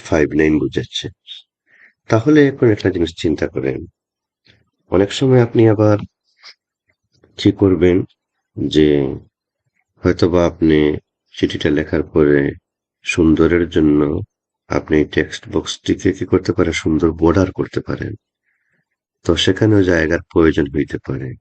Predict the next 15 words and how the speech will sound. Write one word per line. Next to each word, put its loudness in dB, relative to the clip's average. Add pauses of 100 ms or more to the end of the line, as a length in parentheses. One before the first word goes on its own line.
(1040)
এইগুলা 4 (120)
বিবেচনা 2
করে 2 (100)
আমার -2 (100)
সাইজ 0 (100)
নিতে -6
হবে। -16 (840)
আমরা 2 (100)
দেখলাম 2 (220)
এ 2
ফোর -2 (160)
সাইজ 2 (580)
কাগজটা 0 (840)
এই 6
প্রান্ত 2